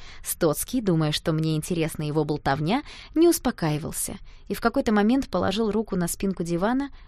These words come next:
за моей спиной. Это меня порядком взбесило, но сделать я ничего не успела, потому что в это время в гостиную вплыли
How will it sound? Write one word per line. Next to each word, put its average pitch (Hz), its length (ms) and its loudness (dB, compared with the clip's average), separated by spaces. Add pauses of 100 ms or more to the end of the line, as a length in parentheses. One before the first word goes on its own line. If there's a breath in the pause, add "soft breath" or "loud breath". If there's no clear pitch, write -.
за 208 200 0
моей 190 360 2
спиной. 196 520 -4 (600 soft breath)
Это 208 160 0
меня 208 240 4
порядком 208 420 0
взбесило, 185 720 -2 (320 soft breath)
но 190 200 2
сделать 214 540 -2
я 233 100 0
ничего 247 380 0
не 254 140 4
успела, 170 480 -4
потому 175 280 -2
что - 180 -2
в 165 80 -2
это 165 180 -2
время 185 300 2
в 214 40 -8
гостиную 202 640 0 (220 loud breath)
вплыли 240 640 -2